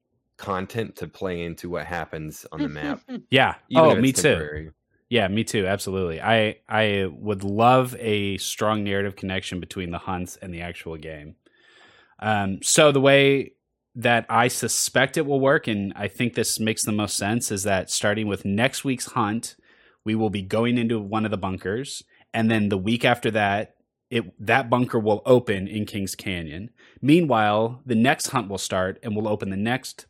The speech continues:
Speaker 3: bunker, and it'll go like that from mid-June until, uh, mid-July, until we've got four bunkers opened.
Speaker 2: I'm hoping they'll have Easter eggs in 'em, too. Like, you know, they've been teasing those Easter eggs. Like, there's, like, the Wraith line of dialogue that you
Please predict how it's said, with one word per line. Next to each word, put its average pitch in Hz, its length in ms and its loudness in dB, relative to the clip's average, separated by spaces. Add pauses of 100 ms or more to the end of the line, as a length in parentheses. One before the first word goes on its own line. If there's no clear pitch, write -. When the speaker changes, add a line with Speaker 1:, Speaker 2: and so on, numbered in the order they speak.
Speaker 3:
bunker, 90 380 -6
and 104 160 -10
it'll 98 200 -4
go 117 160 2
like 113 240 0
that 101 260 0
from 95 400 -4 (320)
mid-June 139 560 4
until, 107 640 -2 (180)
uh, 95 400 -2
mid-July, 90 840 -6 (280)
until 104 260 -6
we've 95 160 -4
got 90 240 -6
four 101 360 -2
bunkers 85 460 -8
opened. - 460 -20 (800)
Speaker 2:
I'm 269 120 -10
hoping 359 320 -6 (120)
they'll 370 100 -2
have 240 80 -12
Easter 226 300 -10
eggs 165 220 -10
in 170 100 -12
'em, 165 140 -14
too. 175 560 -12
Like, 208 220 -12
you 262 60 -8
know, 285 180 -4
they've 302 140 -8
been 233 160 -10
teasing 254 500 -12
those 208 200 -12
Easter 214 320 -12
eggs. 220 360 -8
Like, 185 180 -12
there's, 190 220 -10
like, 190 180 -12
the 185 80 -12
Wraith 190 280 -10
line 196 200 -10
of 175 80 -14
dialogue 185 500 -8
that 175 80 -14
you 170 80 -20